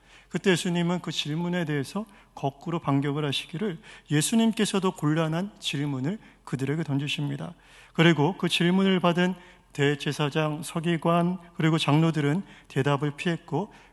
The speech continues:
그렇게 예수님 자신도 그 위기를, 그 상황을 해결하셨습니다. 예수님은 종종 이렇게 대적자들의, 어, 담긴 불순한 의도를 간파하시고 허를 찌르는 질문을 하셔서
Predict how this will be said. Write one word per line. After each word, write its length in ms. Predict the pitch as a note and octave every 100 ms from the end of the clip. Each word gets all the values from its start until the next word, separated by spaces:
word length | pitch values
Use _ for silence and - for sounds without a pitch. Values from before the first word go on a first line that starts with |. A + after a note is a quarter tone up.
| -
그렇게 480 | D#3 D#3+ - E3+
예수님 420 | C#3+ C3 D#3 D3+ D3
자신도 600 | C3 - C3 C3 G3 A3+ - -
그 280 | - C#3 C3
위기를, 580 | A#2+ C#3 D#3 C#3 B2+ F#3+ - -
그 100 | -
상황을 420 | - C#3 C3 C3+
해결하셨습니다. 1000 | D3+ D#3 D#3+ F#3+ D#3 D3 - C#3+ D3 G3+ - _ _ _ - - - - -
예수님은 360 | D#3+ G3+ G#3+
종종 300 | A3 F#3 F#3+
이렇게 440 | F3+ F3 - F#3 E3+
대적자들의, 840 | - C3+ E3+ - E3 C#3+ D3 F3 - - - _ _
어, 260 | D3 D3+ - - -
담긴 460 | D3 D#3 D#3 E3
불순한 720 | - E3 - - E3 E3 E3+
의도를 600 | - D3+ D#3 D3 D#3 D#3 C3 - - _ _ _
간파하시고 840 | - C3+ C3+ D3 C#3+ - C3 C3 A3+ - - - -
허를 280 | G#3 A3+
찌르는 520 | A3 - G3 F#3 F#3 F3
질문을 560 | - C#3+ C#3+ C#3+ C#3+
하셔서 680 | D3 C#3+ D3+ B2+ - G3+